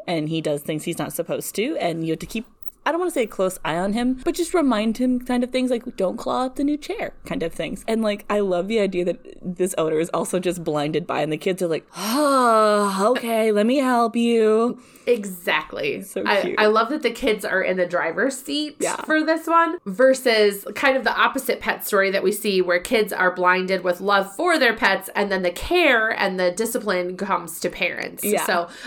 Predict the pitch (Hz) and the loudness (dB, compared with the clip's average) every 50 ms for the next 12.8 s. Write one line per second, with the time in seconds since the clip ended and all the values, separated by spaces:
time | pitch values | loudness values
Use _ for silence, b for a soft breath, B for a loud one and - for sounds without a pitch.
0 | 202 B 202 208 208 202 190 185 175 135 - 175 170 160 - 160 160 156 - - | -4 B 4 4 6 4 4 2 -2 -2 0 0 0 0 0 -2 -2 -2 -2 -4
1 | 175 - - - - 180 - - _ _ - - 220 233 262 - _ - - 247 | -4 -4 -4 -4 -4 -6 -6 -10 _ _ -8 -4 -4 -4 -6 -8 _ -8 -6 -6
2 | 247 - - - - - - 240 233 233 220 196 233 262 302 349 370 311 - - | -6 -8 -12 -14 -8 -2 0 2 4 4 4 4 2 0 0 0 0 -2 -6 -8
3 | - - - 214 208 208 220 226 226 233 233 - 240 226 208 - - - 175 160 | -10 -6 -2 -2 -2 0 0 0 -2 -2 -2 -2 -4 -4 -4 -4 -8 -6 -6 -4
4 | 160 - 208 - - _ - 285 262 - 254 240 233 233 240 339 415 - - - | -4 -6 -8 -10 -10 _ -6 -6 -4 -4 -4 -6 -4 -4 -2 -2 -2 -2 -2 -4
5 | - - - 302 285 269 254 262 277 311 381 381 - _ - - - - 269 254 | -4 -4 -4 -4 -4 -4 -4 -4 -4 -2 -2 -4 -4 _ -8 -4 -2 0 0 2
6 | 247 240 247 - 220 214 190 151 - - _ _ - 262 262 - 330 359 349 - | 2 2 2 0 0 -2 -2 -6 -6 -8 _ _ -4 -4 -2 0 0 0 0 0
7 | - 254 247 392 415 294 320 277 269 - 302 294 294 330 254 254 - 190 - - | 2 2 4 4 4 4 4 2 2 2 0 0 0 0 -2 -4 -4 -4 -2 -2
8 | 240 247 262 233 - - - - - - - - - - - - - - - _ | 0 0 -2 -2 -4 -6 -6 -6 -4 -6 -6 -8 -8 -12 -14 -12 -12 -12 -14 _
9 | _ - 214 214 226 247 214 - - - 160 208 240 262 262 226 208 214 233 233 | _ -2 0 2 2 2 0 -2 -4 -6 -4 0 2 4 4 6 6 4 2 2
10 | - - 269 277 - - 185 - - _ - - _ - - _ - 120 - - | 0 -2 -2 -2 0 -2 -2 -2 -4 _ -20 -20 _ -20 -20 _ -14 -12 -8 -6
11 | 202 208 226 - - 202 220 226 - 196 170 160 - - - - _ - - - | -6 -6 -6 -8 -8 -8 -6 -6 -4 -4 -6 -6 -6 -8 -12 -12 _ 0 0 2
12 | - 285 254 175 - - - - - 202 202 170 - - - | 2 2 0 0 -2 -4 -6 -4 0 0 0 0 -2 -4 -6